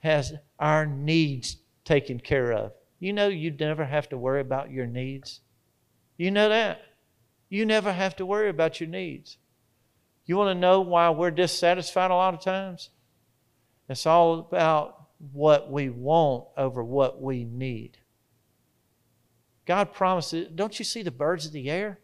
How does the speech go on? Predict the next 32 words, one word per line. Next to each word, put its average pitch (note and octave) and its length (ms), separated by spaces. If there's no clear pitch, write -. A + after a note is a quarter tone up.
I G3 120
take A3 360
care B3+ 300
of D#3 140
them. A2 400
They A#3+ 140
don't A#3 280
store E3+ 680
up F#3 560
storehouses. F#3 1300
They G#3+ 180
don't A#3+ 280
prepare F#3+ 520
for E3+ 120
the D3 100
long F3 460
haul. F#3 240
Look, G#3 300
I F#3 420
take F#3 380
care F#3 260
of D#3 180
them. C#3 400
I F3 160
meet F3+ 380
their C#3+ 140
needs." A#2+ 600
And D#3 140
what G3 100
do G#3 80
we F#3+ 160
do? C3 320